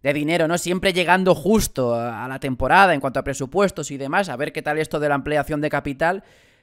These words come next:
pero, em, es lo que tú dices, si el Atlético está interesado, debería retomar las negociaciones. ¿Tú crees que se puedan llegar a retomar o que ya es un caso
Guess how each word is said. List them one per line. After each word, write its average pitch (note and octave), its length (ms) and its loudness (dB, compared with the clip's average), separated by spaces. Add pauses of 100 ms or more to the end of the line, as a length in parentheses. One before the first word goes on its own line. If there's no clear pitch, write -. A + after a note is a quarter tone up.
(100)
pero, E3 300 6
em, C3 460 2 (180)
es D#3 300 -10
lo F#3+ 80 2
que F3 100 0
tú D#3 140 -4
dices, G#3 380 -2
si A2 80 -14
el A#2+ 60 -12
Atlético D3 680 -4 (160)
está - 160 -10
interesado, F#3+ 580 -2
debería D3+ 380 -4
retomar E3 400 -2
las E3 160 -2
negociaciones. C3 880 -6 (220)
¿Tú G3+ 160 -2
crees A#3+ 520 0 (960)
que E3 500 0
se E3 220 -4
puedan A3 420 0
llegar G3 220 0
a F#3+ 80 2
retomar F3+ 600 -2
o G#3+ 100 0
que C#3+ 160 -6
ya F3 300 4
es F3 140 -4
un E3 120 -8
caso E3 600 0